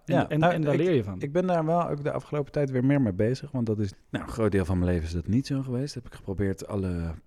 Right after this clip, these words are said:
Speaker 2: pijn en lijden uit mijn leven te weren. Echt wel een soort, eh, letterlijk en figuurlijk met mezelf zeggen, "Ik wil dit niet."
Speaker 1: Ja.
Speaker 2: En dat ik nu af en toe momenten tegenkom van, "Oh ja, dit zijn uitdagingen geweest in het verleden."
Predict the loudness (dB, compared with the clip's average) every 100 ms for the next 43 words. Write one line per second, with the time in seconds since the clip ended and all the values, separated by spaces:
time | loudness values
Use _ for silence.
0 | -2 -2 0 -4 -4 -6 -4 -4 -2 -4
1 | -6 -6 -8 -6 -6 -4 -4 -6 -8 -14
2 | -10 -8 -8 -8 -14 -16 -14 -12 -10 -10
3 | -12 -12 -12 -12 -10 -10 -10 -12 -12 -8
4 | -10 -8 -10 -10 -10 -10 -10 -8 -4 -4
5 | -4 -8 -14 -12 -6 -4 -4 -4 -6 -6
6 | -10 -10 -14 -12 -4 -4 -2 -4 -6 -8
7 | -10 -18 -20 _ -6 -6 -6 _ _ _
8 | -20 -8 -4 -4 -4 -2 -2 -2 -8 -8
9 | -4 -2 -2 -4 -6 -10 -8 -8 -10 -10
10 | -10 -12 -14 -8 -8 -8 -12 -12 -8 -8
11 | -10 -4 -2 -2 -2 -4 -4 -6 -6 -6
12 | -6 -8 -12 -12 -8 -4 -4 -4 -10